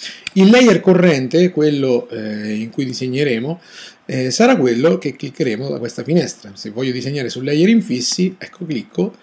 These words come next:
e vedete automaticamente apparirà layer infissi, apparirà il colore rosso e così via. Occhio al discorso delle proprietà che sono qui a lato.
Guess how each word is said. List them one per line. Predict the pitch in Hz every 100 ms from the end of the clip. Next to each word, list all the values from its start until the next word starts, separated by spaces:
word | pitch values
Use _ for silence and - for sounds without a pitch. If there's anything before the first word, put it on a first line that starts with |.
| _ - _ _
e | - 123
vedete | 156 135
automaticamente | 131 131 156 170 220 131 123 131
apparirà | 147 131 127 135 127 120
layer | 120 135 135 190
infissi, | 220 - 110 - - 160
apparirà | 160 117 - 117 120 131
il | -
colore | 175 196
rosso | 143 117 120
e |
così | - 104 113 101
via. | 101 - _ - - - _
Occhio | 240 247 233
al | 196
discorso | 185 185 202 196 180
delle | 165
proprietà | 160 156 156 139
che | 120 127
sono | 147 139 135
qui | 135
a |
lato. | 127 123 113 120